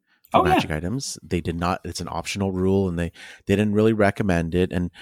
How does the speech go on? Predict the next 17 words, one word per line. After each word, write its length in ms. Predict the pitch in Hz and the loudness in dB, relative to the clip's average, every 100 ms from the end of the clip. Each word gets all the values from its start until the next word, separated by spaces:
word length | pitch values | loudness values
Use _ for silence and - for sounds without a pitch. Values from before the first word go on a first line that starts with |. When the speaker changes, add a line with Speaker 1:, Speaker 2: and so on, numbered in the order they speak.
| - - - | -20 -8 -2
Speaker 1:
it 140 | 110 | 2
wasn't 260 | 120 131 135 | 2 2 0
something 280 | 131 120 | 0 2
that 120 | 104 95 | 2 -2
you 80 | |
were 40 | 90 | -2
gonna 60 | 87 | 0
purchase, 340 | - 85 - - | 0 -2 -8 -4
'cause 320 | 107 87 - | -4 -4 -4
magic 300 | 113 107 113 | 0 2 4
items 240 | 95 92 92 | 2 2 -2
were 80 | |
supposed 280 | 90 - 85 | -6 -6 -6
to 40 | - | -2
be 360 | 92 90 92 - _ - | 0 0 -2 -6 _ -6
special. 440 | - 113 - - _ _ - - - _ _ | 0 0 0 -10 _ _ -20 -20 -20 _ _
A-, 40 | 98 | 0